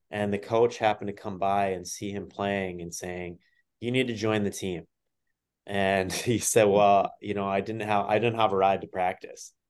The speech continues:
And he said, "Don't worry about that. We'll take care of that." And, uh, so he joined the team, and he played on the team, and the coach became an important mentor in his life, inspired him to go into the sciences, inspired him to go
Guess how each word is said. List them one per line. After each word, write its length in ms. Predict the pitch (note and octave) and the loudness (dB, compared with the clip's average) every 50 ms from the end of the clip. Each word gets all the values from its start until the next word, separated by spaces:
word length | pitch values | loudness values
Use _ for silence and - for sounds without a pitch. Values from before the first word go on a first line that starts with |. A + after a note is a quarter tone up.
| _ _ | _ _
And 120 | - F#2+ | -12 -10
he 40 | G2 | -10
said, 160 | - - F#2+ | -10 -10 -2
"Don't 220 | G2+ A2+ A2 A2+ G2+ | 0 2 2 2 2
worry 200 | G#2 G#2+ G#2+ G#2 | 2 2 2 4
about 260 | G2+ G#2 G2+ G2 - | 4 2 2 2 0
that. 220 | G2 F#2 F2+ F2+ | -2 -2 -2 -2
We'll 340 | - - _ _ - - F#2 | -6 -12 _ _ -10 -10 -10
take 60 | - | -8
care 240 | - - F#2 F2 F2+ | -8 -6 -4 -2 -2
of 80 | E2+ E2+ | -2 -4
that." 260 | E2+ - - - - _ _ - - _ _ _ _ _ _ _ _ - | -6 -10 -14 -16 -18 _ _ -20 -20 _ _ _ _ _ _ _ _ -2
And, 520 | G2+ G#2 G#2 G2+ G2+ G2 G2 F#2+ F#2+ F2+ | 0 2 4 4 4 4 4 2 2 2
uh, 360 | G#2+ G2 F#2+ F#2+ F#2 F2+ F#2 - - | 4 6 6 8 6 6 4 0 -4
so 240 | - - A#2 G#2 G2+ | -2 0 0 2 2
he 380 | G#2 A#2 A#2+ B2 B2 B2 A#2+ - _ _ _ _ - | 0 -2 -2 -2 -4 -4 -8 -14 _ _ _ _ -4
joined 320 | - G2+ G#2 A2+ B2 B2 | 0 0 2 2 2 0
the 80 | C3+ C3 | -2 -4
team, 540 | B2+ - C3+ D3 D3+ G#2+ E2 E2 E2 - _ _ - | -4 -4 -4 -4 -4 -4 -6 -8 -12 -18 _ _ -8
and 180 | G2+ G2 F#2+ | -4 -4 -2
he 120 | F#2+ G#2 G#2 | -2 -2 -4
played 320 | - - A2+ A#2 C3+ C#3 | 0 4 4 6 6 6
on 140 | C3+ B2 G#2+ | 4 2 0
the 60 | F#2+ F2 | -2 -4
team, 440 | - - F2 E2 E2+ F#2 G2+ G2+ - - | -6 -8 -8 -8 -6 -6 -8 -10 -8 -4
and 240 | G2+ G2+ G2+ G2 | -4 -2 0 0
the 60 | G2 G2 | -2 -4
coach 440 | - - G#2 G#2 A2+ A2 - - | 0 2 2 4 4 2 0 -6
became 500 | - A#2 A#2+ - G2+ G2 G2+ G#2 G#2 G#2 G2 - | -10 -10 -6 -4 -2 -2 0 -2 -2 -4 -6 -8
an 120 | G2+ F#2+ | -8 -8
important 500 | G2 F#2 - - F#2+ G2 F#2 F#2+ G#2 G2+ | -8 -8 -4 0 0 0 0 0 -2 -6
mentor 480 | F#2 F#2 F2+ F#2+ F#2 - - G2+ G2 G2 | -6 -6 -6 -6 -6 -4 -2 -2 0 0
in 60 | G2 | -2
his 160 | G2 F#2 F#2+ | -4 -4 -4
life, 340 | F#2 F2+ F#2+ G2 A#2 - - | -2 0 0 0 0 -2 -6
inspired 540 | F#2 F2+ - - - - F2 F2+ F#2 F#2+ F#2+ | -10 -12 -12 -10 -6 -4 0 0 0 0 0
him 160 | G#2 G2+ G2 | -2 -4 -6
to 60 | F#2+ | -6
go 180 | F#2 F#2+ F#2 F#2 | -6 -6 -6 -6
into 200 | F#2+ F#2 - G2+ | -6 -6 -8 -8
the 100 | F#2 E2+ | -8 -6
sciences, 720 | - - F2 F2 E2+ F2 F2 E2+ - - G#2+ A2 A2 G#2+ - | -6 -6 -6 -6 -6 -6 -8 -8 -2 0 0 0 0 -2 -6
inspired 480 | F#2 F2 - - - F#2 F2+ F#2 F#2+ F#2+ | -10 -14 -12 -8 -4 -2 0 0 0 -2
him 140 | G#2 G2 F#2 | -4 -6 -8
to 60 | F2 | -6
go 360 | E2+ F#2+ F#2 F#2 F2+ E2+ | -4 -2 -2 -2 -2 -4